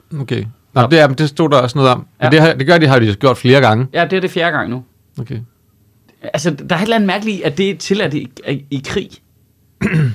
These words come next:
Speaker 1: Hvad?
Speaker 2: Ja, nu, jeg ved godt, Putin siger, at han ikke er i krig. Det er bare sådan en mil-, speciel militær operation, men det er jo ikke så tit.
Speaker 1: Men det er jo netop tilladt, fordi det er i krig, ikke?
Speaker 2: Nå, men det
Speaker 1: Så
Speaker 2: er jo,
Speaker 1: er
Speaker 2: han
Speaker 1: både
Speaker 2: siger jo
Speaker 1: Putin og Zelensky er jo legitime mål.
Speaker 2: Når de er i krig,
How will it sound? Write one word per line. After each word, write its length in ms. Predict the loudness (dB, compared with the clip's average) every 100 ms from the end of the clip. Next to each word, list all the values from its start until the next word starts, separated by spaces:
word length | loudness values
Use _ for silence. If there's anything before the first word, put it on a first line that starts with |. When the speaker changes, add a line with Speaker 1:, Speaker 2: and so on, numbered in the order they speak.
| -6
Speaker 1:
Hvad? 260 | -4 -2 -2 -4
Speaker 2:
Ja, 100 | -2
nu, 100 | 0 0
jeg 100 | 0
ved 140 | 0
godt, 180 | 0 -4
Putin 280 | -6 -8 -6
siger, 180 | -2 0
at 20 |
han 80 | 0
ikke 160 | -2
er 40 | -4
i 40 |
krig. 220 | -6 -8
Det 100 | -6
er 40 | -4
bare 100 | -4
sådan 140 | -2
en 160 | -4 -4
mil-, 160 | -6 -10
speciel 380 | -10 -6 -6
militær 340 | -6 -6 -6 -6
operation, 360 | -6 -8 -12
men 80 | -12
det 80 | -6
er 40 | -6
jo 20 |
ikke 120 | -6
så 80 | -4
tit. 100 | 2
Speaker 1:
Men 100 | 6
det 60 |
er 40 | 6
jo 40 |
netop 280 | 6 4 2
tilladt, 300 | 2 2 2
fordi 180 | -2 -4
det 120 | -4
er 40 |
i 40 | -6
krig, 240 | -6 -6
ikke? 120 | -6 -8 _ _ _ _ _ _
Speaker 2:
Nå, 120 | -4
men 140 | -2 0
det 80 | 4
Speaker 1:
Så 100 | 6
Speaker 2:
er 140 | 8
jo, 60 | 6
Speaker 1:
er 40 |
Speaker 2:
han 100 | 6
Speaker 1:
både 120 | 6
Speaker 2:
siger 160 | 6 4
jo 60 |
Speaker 1:
Putin 260 | 6 6 6
og 200 | 6 4
Zelensky 480 | 4 4 4 2 2
er 140 | 4
jo 160 | 4 4
legitime 540 | 2 -2 -4 -4 -2
mål. 240 | -2 -2 -6 _
Speaker 2:
Når 140 | -2 0
de 120 | 0
er 40 |
i 40 | -2
krig, 320 | -2 -4